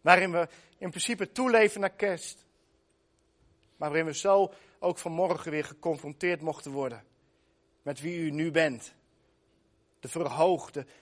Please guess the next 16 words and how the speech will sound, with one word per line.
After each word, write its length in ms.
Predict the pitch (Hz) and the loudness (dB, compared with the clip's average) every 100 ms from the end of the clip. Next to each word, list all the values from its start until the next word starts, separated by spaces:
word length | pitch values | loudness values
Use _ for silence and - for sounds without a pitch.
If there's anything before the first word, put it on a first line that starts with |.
| _ | _
verheerlijkte 840 | - 147 127 143 170 160 143 - - | -10 -8 -6 0 2 2 -2 -8 -14
Christus. 680 | - 135 - - - - _ _ _ _ _ _ _ _ _ _ _ _ _ _ _ _ _ _ _ _ _ _ _ _ _ - | -10 -10 -10 -14 -16 -18 _ _ _ _ _ _ _ _ _ _ _ _ _ _ _ _ _ _ _ _ _ _ _ _ _ -12
En 120 | 143 | -6
als 140 | 147 | -6
het 100 | 147 | -4
dan 140 | 151 143 | -6 -6
gaat 460 | - 170 165 - - _ _ _ _ _ _ _ - | -4 0 0 -2 -14 _ _ _ _ _ _ _ -14
om 140 | 143 | -10
de 80 | 139 | -10
vraag, 380 | - 156 143 131 | 0 2 2 0
"Wie 340 | 123 185 202 | -10 -10 -8
verwachten 520 | - 165 185 - - | -8 -2 -2 -4 -10
wij?" 340 | 131 131 131 - _ _ _ _ _ _ _ _ _ _ _ _ _ _ _ _ _ _ _ _ _ _ _ | -6 -6 -8 -16 _ _ _ _ _ _ _ _ _ _ _ _ _ _ _ _ _ _ _ _ _ _ _
Dan 320 | 127 143 143 | -2 0 0
verwachten 520 | - 139 - - 156 | -6 0 0 0 -4
wij 320 | 139 135 123 | -2 -2 -4